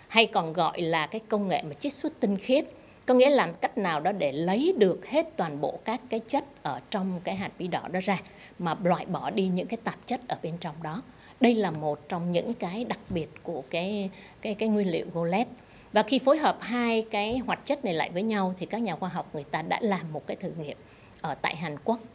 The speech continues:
À, trên hai trăm mười bệnh nhân cho thấy là có chín mươi sáu phần trăm bệnh nhân là cải thiện các triệu chứng rất là tốt. Ví dụ như là đi tiểu ban ngày thì còn giảm xuống có được hai lần, hoặc là đi tiểu ban đêm thì có thể là có, có những người là hết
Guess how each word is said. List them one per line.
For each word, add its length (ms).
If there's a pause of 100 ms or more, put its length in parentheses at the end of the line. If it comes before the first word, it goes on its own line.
(320)
À, 120
trên 220
hai 120
trăm 220
mười 120
bệnh 220
nhân 200
cho 120
thấy 220
là 260
có 280
chín 200
mươi 200
sáu 420
phần 160
trăm 200
bệnh 160
nhân 120
là 140
cải 240
thiện 160
các 180
triệu 200
chứng 140
rất 200
là 160
tốt. 200 (420)
Ví 140
dụ 140 (140)
như 160
là 240 (260)
đi 120
tiểu 400
ban 200
ngày 240
thì 80
còn 400
giảm 200
xuống 240
có 80
được 160
hai 200
lần, 220 (380)
hoặc 200
là 80
đi 200
tiểu 140
ban 200
đêm 260
thì 120
có 100
thể 240
là 160
có, 260 (120)
có 120
những 280
người 180
là 260
hết 180